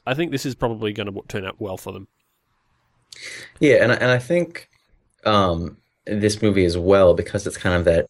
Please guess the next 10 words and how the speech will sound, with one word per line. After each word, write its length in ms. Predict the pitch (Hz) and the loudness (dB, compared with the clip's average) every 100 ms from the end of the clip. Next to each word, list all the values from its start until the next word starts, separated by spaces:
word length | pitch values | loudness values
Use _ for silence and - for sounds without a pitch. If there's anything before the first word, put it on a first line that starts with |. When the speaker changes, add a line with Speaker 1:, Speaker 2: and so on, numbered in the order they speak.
| _ _ _ _ _ - | _ _ _ _ _ -4
Speaker 2:
y-, 160 | 98 - | -2 0
you 160 | 98 | 0
know, 160 | 90 71 | 0 0
it, 220 | 65 90 | 0 0
it's 200 | - 87 | 0 0
space, 640 | - - 95 90 90 - - | -2 -2 2 4 2 0 -4
it's, 260 | - 87 - | -4 -4 -4
it's 200 | - 87 | -6 -2
a 40 | 90 | 0
not, 540 | 87 87 87 - | 2 4 2 -2